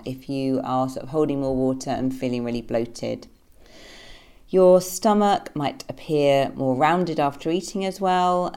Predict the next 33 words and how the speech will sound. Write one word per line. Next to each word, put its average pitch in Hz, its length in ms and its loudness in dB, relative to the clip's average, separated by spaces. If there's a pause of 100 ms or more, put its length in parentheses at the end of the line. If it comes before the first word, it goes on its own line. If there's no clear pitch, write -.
(120)
um, 151 460 -4 (100)
and 156 100 -4
sometimes 190 440 -4
you 185 100 0
may 180 280 2
hold 180 540 0
more 165 220 0
weight 247 320 0 (140)
on 139 160 -4
your 135 100 -4
stomach 135 480 -4
to - 140 -10
begin 143 360 0
with, 127 220 0
which - 220 -4
again 185 400 0
can 160 160 -6
be 147 160 -4
really 139 200 -2
tricky 131 360 -10
for 127 100 -14
people 131 300 -8
to 123 100 -12
tolerate. 123 800 -2 (560)
And 185 320 0
you 196 180 0
may 202 380 2
experience 143 800 -2
some 147 260 -4
overshoot 175 580 0
with 131 140 -6
your 131 140 -2
weight 131 580 -2